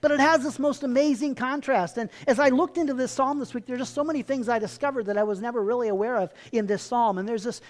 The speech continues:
just this amazing contrast, right? Psalms twenty-three has an amazing contrast. It is the psalm of lament with the most intense suffering of all the psalms.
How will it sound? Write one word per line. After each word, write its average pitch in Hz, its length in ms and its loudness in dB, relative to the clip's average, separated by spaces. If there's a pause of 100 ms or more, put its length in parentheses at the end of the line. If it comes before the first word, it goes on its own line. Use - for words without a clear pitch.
just - 200 -8
this 277 180 -8
amazing 240 500 -2
contrast, 233 680 -2
right? 220 280 -4 (1160)
Psalms 285 300 -4
twenty-three 311 340 0
has 220 140 4
an 240 80 -4
amazing 269 400 0
contrast. 220 500 0 (140)
It 294 100 0
is 262 140 0
the 240 100 -2
psalm 311 420 0
of 269 140 2
lament 254 380 2
with 240 140 -6
the 254 100 2
most 233 280 0
intense 254 480 -2
suffering 285 480 -4
of 247 120 -2
all 233 100 2
the 208 100 -4
psalms. 170 460 -6